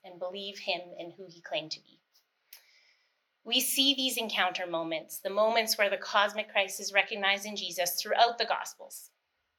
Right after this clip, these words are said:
The woman at the well interacts with Jesus in a very human, physical way, providing him with water.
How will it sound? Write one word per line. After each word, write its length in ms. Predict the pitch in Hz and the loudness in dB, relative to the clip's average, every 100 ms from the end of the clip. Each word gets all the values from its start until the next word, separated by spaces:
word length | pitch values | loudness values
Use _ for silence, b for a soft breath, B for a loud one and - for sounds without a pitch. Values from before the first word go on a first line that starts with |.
| - | -14
The 80 | - | -4
woman 260 | 190 185 185 | 0 0 0
at 120 | 180 | -2
the 80 | 185 | 4
well 400 | 214 285 311 320 - | 10 10 10 2 -4
interacts 440 | 226 214 208 202 - | -6 4 4 4 0
with 100 | 226 | -12
Jesus 360 | 214 202 196 | -14 -10 -6
in 100 | 208 | -4
a 100 | 196 196 | -4 0
very 240 | 208 214 | 2 2
human, 680 | 208 - 247 247 233 240 240 B B B B B | -2 -8 -8 -4 -4 -6 -12 B B B B B
physical 500 | - 262 269 269 247 | 6 6 6 4 6
way, 240 | 202 202 | 6 6
providing 500 | 208 202 196 202 233 | 2 0 6 6 6
him 100 | 247 | -2
with 140 | 262 254 | -4 0
water. 480 | 202 175 165 170 | 4 4 4 0